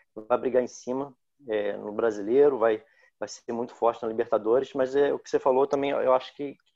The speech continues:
que é preocupante por enquanto ainda pela essa oscilação em campeonato mata-mata, assim.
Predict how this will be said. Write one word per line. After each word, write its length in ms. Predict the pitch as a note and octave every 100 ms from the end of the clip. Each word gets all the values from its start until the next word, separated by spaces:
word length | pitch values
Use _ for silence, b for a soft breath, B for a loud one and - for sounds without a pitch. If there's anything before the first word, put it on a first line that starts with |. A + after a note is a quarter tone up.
| b b _
que 100 | A#2+
é 20 |
preocupante 600 | - C3 D#3 - B2 -
por 140 | C#3
enquanto 380 | C3+ - A#2+ B2
ainda 280 | A2+ B2 C3
pela 400 | - C#3 C#3 B2+
essa 220 | B2 D3
oscilação 880 | C#3 - D3 B2+ - C3 C#3 D3 D3
em 40 | C#3
campeonato 440 | D3+ D3 C#3 -
mata-mata, 600 | C#3+ D#3+ C#3+ A2 G2+ -
assim. 180 | -